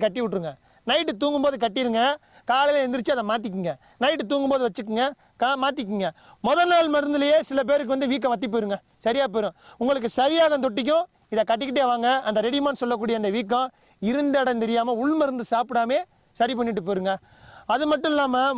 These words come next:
மூட்டுகள்ல சுரக்கக்கூடிய அந்த வாத நீர் சுரந்து மூட்டு வீக்கம் இருக்கா, அவங்களுமே இந்த இலையை வந்து மூட்டுல வச்சு கட்டிட்டு வந்தாங்கன்னா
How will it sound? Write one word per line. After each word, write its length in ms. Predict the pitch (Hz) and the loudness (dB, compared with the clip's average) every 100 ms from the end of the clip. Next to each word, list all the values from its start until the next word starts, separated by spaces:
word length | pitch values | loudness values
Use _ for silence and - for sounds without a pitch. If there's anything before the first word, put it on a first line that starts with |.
| 233 | -2
மூட்டுகள்ல 480 | 359 339 339 311 285 | -2 0 0 2 0
சுரக்கக்கூடிய 420 | 262 269 262 254 262 | 0 -2 -2 0 0
அந்த 100 | 220 190 233 | 0 0 2
வாத 260 | 320 320 277 | 4 2 2
நீர் 180 | 254 151 _ _ _ _ 262 | -2 -4 _ _ _ _ 0
சுரந்து 280 | 285 294 262 | 0 2 0
மூட்டு 200 | 330 320 294 | 0 0 -2
வீக்கம் 200 | 247 277 | 0 0
இருக்கா, 200 | 247 269 220 190 233 | 2 2 2 0 0
அவங்களுமே 500 | 339 330 311 269 269 320 - _ - | 0 0 2 2 2 0 -6 _ -2
இந்த 120 | 247 247 | 0 2
இலையை 240 | 269 311 262 | 2 2 0
வந்து 140 | 240 302 320 - | 0 0 -2 -4
மூட்டுல 260 | 269 240 262 | -4 -2 -4
வச்சு 220 | 214 202 | -4 -2
கட்டிட்டு 260 | 220 240 233 | -2 0 -2
வந்தாங்கன்னா 420 | 220 214 196 196 | 0 -2 -2 0